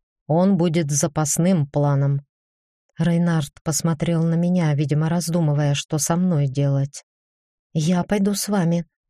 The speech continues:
заявила решительно. «Там Рэдклифф, и Адриан спас меня. Я не могу остаться в стороне».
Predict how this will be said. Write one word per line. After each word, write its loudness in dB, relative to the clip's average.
заявила 2
решительно. -2
«Там 2
Рэдклифф, -2
и 0
Адриан 2
спас -4
меня. 0
Я 0
не 2
могу 2
остаться -2
в -6
стороне». 0